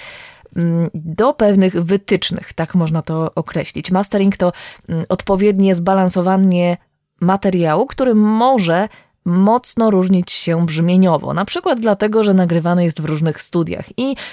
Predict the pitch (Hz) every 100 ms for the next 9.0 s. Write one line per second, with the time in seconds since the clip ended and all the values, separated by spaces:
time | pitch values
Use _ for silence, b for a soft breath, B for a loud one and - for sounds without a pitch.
0 | B 165 220 226 208 185 180 175 - 170
1 | 170 170 156 160 160 156 151 156 156 160
2 | 156 143 143 165 165 151 147 156 - B
3 | B B B 196 254 262 185 190 180 -
4 | - 185 165 160 160 151 - - - 175
5 | 160 151 147 151 _ _ _ - - 180
6 | 151 - - - - _ B B 165 196
7 | 208 220 226 214 202 185 190 185 _ 220
8 | 220 226 208 214 214 190 175 180 151 -